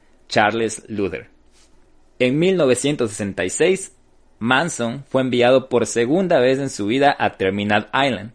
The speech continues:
en preparación para su liberación anticipada. Para el veintiuno de marzo de mil novecientos sesenta y siete, el día de su liberación,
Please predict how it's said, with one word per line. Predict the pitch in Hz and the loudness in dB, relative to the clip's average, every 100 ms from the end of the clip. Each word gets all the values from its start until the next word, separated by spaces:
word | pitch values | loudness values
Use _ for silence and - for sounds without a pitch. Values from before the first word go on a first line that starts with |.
| _ | _
en | 127 131 | -2 0
preparación | 139 - 117 95 - 123 120 | -2 0 0 0 0 -2 0
para | 123 107 | 0 0
su | 107 | -2
liberación | 95 95 90 - 104 107 117 | -2 -2 -4 -4 -4 -4 -6
anticipada. | 104 - - - 50 - _ _ _ _ _ _ _ _ _ | -8 -8 -12 -10 -10 -10 _ _ _ _ _ _ _ _ _
Para | 127 127 | 0 0
el | 131 | 0
veintiuno | 135 - 180 180 | -4 -4 -2 2
de | 139 | 2
marzo | 127 131 139 - | 4 2 2 0
de | 107 | -2
mil | 110 123 | 0 0
novecientos | 120 107 107 107 104 | 0 -2 -2 -4 -6
sesenta | - 95 90 | -6 -8 -6
y | 87 | -6
siete, | - 120 - 95 - - | 0 0 -2 -8 -10 -4
el | 104 | -2
día | 104 123 117 | 2 2 2
de | 98 | 0
su | 101 | -4
liberación, | 92 90 87 120 120 113 | -2 -4 -2 -2 -2 -4